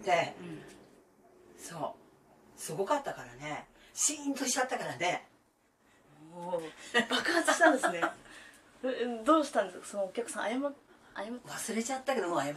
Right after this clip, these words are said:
Speaker 1: ただろうね。
Speaker 2: なんか先生がうまく収めたのかな？
Speaker 1: うん、うん。
Speaker 2: あ、そうですか。
Speaker 1: うん。
Speaker 2: あ、そういうことだったんだ。
Speaker 1: そういうことがあっ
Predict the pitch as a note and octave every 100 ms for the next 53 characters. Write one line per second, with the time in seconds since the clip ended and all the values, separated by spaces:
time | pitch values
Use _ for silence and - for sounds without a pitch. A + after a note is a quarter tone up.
0 | - - - - - D3 G3 - C#4 G3
1 | B3 B3+ C4 - - E3+ F3+ G3 - -
2 | - G3+ G3 G#3+ F3 E3 - F#3+ F3 E3
3 | E3 - - - - _ _ _ _ -
4 | - - D3 - F3+ G3 F3+ - - -
5 | - E3 E3+ E4 D3 D3+ _ _ _ _
6 | _ _ _ _ _ - - - _ D#3+
7 | _ - - A3 G3+ G3 G3 G3 D#3+